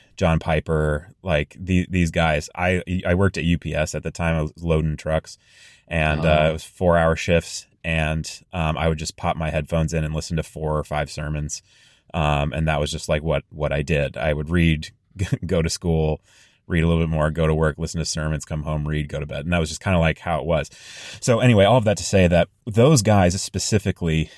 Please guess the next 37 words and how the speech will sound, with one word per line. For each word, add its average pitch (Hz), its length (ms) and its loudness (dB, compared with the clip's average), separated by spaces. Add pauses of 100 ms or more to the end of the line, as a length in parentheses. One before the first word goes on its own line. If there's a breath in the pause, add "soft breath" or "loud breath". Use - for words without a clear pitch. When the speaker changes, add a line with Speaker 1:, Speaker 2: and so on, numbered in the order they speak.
(360 loud breath)
Speaker 1:
um, 80 420 4
the 87 120 0
Young 90 220 6
Restless 85 420 0
Reformed, 80 540 0
like, 82 180 0
that 82 180 0
was 80 180 0
the 82 80 0
mid 82 280 4
two 87 160 0
thousands, 80 640 -2 (140)
that 85 160 -2
was 78 120 -4
the 87 80 -4
thing. 80 320 -6 (540 loud breath)
And 85 560 2 (880)
this 98 280 2
hunger 120 340 4
and 98 120 6
thirst 101 180 0
for 92 60 -4
knowledge 90 300 4
that 85 100 2
I 82 100 4
had 82 460 2 (380 soft breath)
really 95 240 4
fed 90 360 2
into, 87 720 2
like, 78 240 0
that 78 200 -2
Reformed 82 720 0
theological 80 1040 -2
movement 78 560 -2
at 76 180 -8
the 85 60 -12
time. 78 500 -6